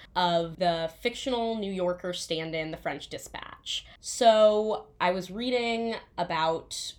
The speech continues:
how it is an homage, you might say, or a pastiche of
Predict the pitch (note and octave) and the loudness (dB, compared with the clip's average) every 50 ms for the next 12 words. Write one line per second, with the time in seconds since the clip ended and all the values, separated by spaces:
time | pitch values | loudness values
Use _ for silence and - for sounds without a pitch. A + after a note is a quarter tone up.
0 | _ _ - - - D3 E3 E3+ E3+ E3 D#3 - - - E3+ E3 E3 E3 D#3+ - | _ _ -10 -8 -4 -2 -2 0 0 -2 -2 -4 -6 -6 -6 -6 -6 -8 -12 -12
1 | - - - - - D#3+ D#3+ - - - - F3+ F#3+ G#3 G#3+ G#3+ G#3+ G#3 G#3 G3+ | -14 -16 -18 -14 -10 -10 -10 -10 -10 -4 -2 0 0 0 0 0 0 0 0 -2
2 | F#3+ F#3 F#3+ F#3+ F#3+ G#3 G#3 G#3 G3+ G3 G3 F#3+ - - - G3+ G3 G3 G3 G3 | -2 -6 -8 -8 -8 -6 -4 -4 -4 -4 -6 -8 -8 -4 -2 0 0 2 2 2
3 | G3+ G3+ G3 G3+ F#3+ - - D#3+ E3 D#3+ D#3+ D#3+ D#3+ D#3+ - - - - - - | 4 4 6 4 4 2 0 -2 -2 0 0 0 -2 -2 -4 -8 -12 -12 -12 -12
4 | - - - - A3+ A3 G#3+ G#3+ G#3 - - - - - - F3+ F3 E3+ E3+ E3+ | -10 -10 -10 -6 -6 -4 -2 -2 -4 -4 -6 -8 -6 2 4 4 6 6 6 4
5 | E3+ E3 D#3+ | 2 2 0